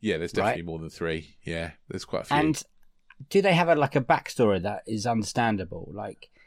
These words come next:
Speaker 2: at the beginning of this film, they're just on another mo-, like, Earth-like
Speaker 1: I don't
Speaker 2: planet
Speaker 1: know,
Speaker 2: that's
Speaker 1: 'cause I was
Speaker 2: getting
Speaker 1: kind
Speaker 2: eaten,
Speaker 1: of
Speaker 2: and then they fly off it, and they never really explain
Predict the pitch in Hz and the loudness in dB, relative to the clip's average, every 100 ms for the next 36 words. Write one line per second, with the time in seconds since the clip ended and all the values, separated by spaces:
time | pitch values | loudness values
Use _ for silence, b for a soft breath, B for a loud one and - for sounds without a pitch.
0 | _ - 135 180 190 151 160 - 120 110 | _ -4 2 4 6 6 4 4 2 4
1 | 107 110 - 113 113 117 110 117 127 110 | 0 -2 0 2 2 2 4 2 2 0
2 | 110 104 - _ 131 127 - - 175 180 | -4 -4 -10 _ 0 0 0 -4 0 0
3 | - 156 156 - 117 135 120 107 139 139 | 0 0 0 -2 0 2 0 -2 -2 0
4 | 120 110 107 113 117 - 117 117 117 - | 0 -2 -2 -2 -2 0 2 2 0 -2
5 | 101 104 120 139 185 220 262 262 220 156 | -4 -2 -2 2 2 0 -2 -4 -4 -4
6 | - 170 175 156 | -6 -4 -2 -2